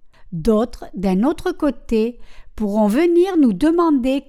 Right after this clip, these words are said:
comment recevoir la rémission de leurs péchés. Cela est plus que possible, car les opportunités pour leur rédemption seront encore disponibles à ce moment. La Bible nous dit que lorsque les fléaux des sept trompettes viendront,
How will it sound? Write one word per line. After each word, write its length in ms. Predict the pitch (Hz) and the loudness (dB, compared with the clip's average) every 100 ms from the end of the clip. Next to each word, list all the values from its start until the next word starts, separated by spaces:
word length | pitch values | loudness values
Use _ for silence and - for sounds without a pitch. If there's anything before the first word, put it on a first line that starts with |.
| - | -4
comment 400 | 381 359 320 320 | -2 0 0 0
recevoir 640 | 302 247 254 220 233 247 | -2 -4 -4 -4 -4 -2
la 140 | 214 | -4
rémission 720 | 165 214 285 277 - - 208 233 | -2 0 2 0 -2 -8 -6 -4
de 100 | 196 | -6
leurs 200 | 160 - | -8 -6
péchés. 580 | 285 311 - - 139 - - - - - - - - | -6 -6 -8 -10 -12 -14 -20 -20 -20 -20 -20 -20 -20
Cela 600 | - - 285 285 262 269 - | -16 -6 0 2 2 2 -2
est 80 | 202 | -6
plus 240 | - 339 | -2 -2
que 140 | 349 262 | -2 -2
possible, 760 | 254 226 - - 196 196 214 220 - - - | 0 -2 -2 -4 -4 -4 -6 -12 -20 -20 -12
car 180 | 202 190 | -6 -4
les 300 | 196 185 339 | -2 -2 -2
opportunités 880 | 392 427 339 - 349 349 330 370 392 | -4 -4 -4 -2 2 2 2 -2 -4
pour 180 | - | -2
leur 200 | 214 202 | 0 0
rédemption 880 | 175 - 311 269 294 269 - - 240 | -2 -4 -2 0 0 0 -4 -4 -4
seront 380 | 262 226 185 - - | -4 -6 -6 -8 -2
encore 480 | 349 370 - 339 269 | -2 -2 -2 -2 -2
disponibles 800 | 269 359 - 302 233 214 214 - - | -4 -6 -4 0 2 2 -2 -8 -10
à 100 | 185 | -10
ce 160 | - | -8
moment. 460 | 180 214 294 185 - - - - - - - - - - - | -4 -2 0 -2 -6 -16 -20 -20 -20 -20 -20 -20 -20 -20 -14
La 180 | - 180 | -8 -4
Bible 420 | 170 254 339 311 | 2 4 4 4
nous 240 | 285 254 233 | 6 6 4
dit 480 | 180 - 214 233 233 | 0 -4 -2 -2 -4
que 80 | 214 | -4
lorsque 400 | 220 320 - - | -2 -2 -4 -2
les 180 | 294 294 | 0 -2
fléaux 380 | - 330 392 | -2 -4 -2
des 140 | 330 254 | -2 -2
sept 500 | - - 330 359 262 | -2 -4 -4 -4 -8
trompettes 560 | - 254 233 262 262 | -4 -4 -2 -4 -4
viendront, 760 | 202 196 226 208 180 - 180 185 | -4 -2 0 0 -2 -4 -8 -8